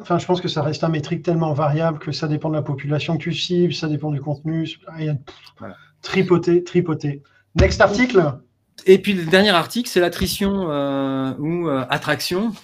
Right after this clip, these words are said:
Speaker 1: Yes.
Speaker 2: Bon, en dehors du fait que ça m'a fait rire, parce que attrition, c'est vraiment, alors, pour le coup, on parlait des bases de données marketing, c'est vraiment des sujets, voilà, de marketing.
Speaker 1: Mm.
Speaker 2: Au départ,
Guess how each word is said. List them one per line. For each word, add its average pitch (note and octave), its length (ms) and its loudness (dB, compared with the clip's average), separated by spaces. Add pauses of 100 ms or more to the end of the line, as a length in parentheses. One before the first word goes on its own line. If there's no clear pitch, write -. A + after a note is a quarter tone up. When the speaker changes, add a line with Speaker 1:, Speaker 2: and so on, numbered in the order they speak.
(120)
Speaker 1:
Yes. - 280 -12
Speaker 2:
Bon, D3+ 160 0
en C#3+ 60 2
dehors D#3+ 160 0
du D#3+ 100 -4
fait F#3+ 220 -2
que E3 80 -8
ça C3 140 -8
m'a C#3 140 -2
fait D#3 160 -2
rire, F3 120 -4
parce - 100 -16
que D3+ 140 -8
attrition, D#3 480 -8
c'est C#3 160 -8
vraiment, C3+ 340 -4
alors, A2+ 160 -4
pour C#3 100 -2
le C#3+ 80 0
coup, D3+ 160 -10
on C#3 80 -6
parlait C3+ 220 -4
des B2 60 -6
bases C#3 160 -2
de C#3 60 -2
données C#3 140 -2
marketing, C#3 460 -8
c'est B2 140 -8
vraiment B2+ 240 -6
des B2+ 80 -4
sujets, B2+ 360 -6
voilà, A2 180 -4
de A2 300 -8
marketing. B2 340 -4 (100)
Speaker 1:
Mm. E3 160 -14
Speaker 2:
Au C3 40 0
départ, C3+ 340 -2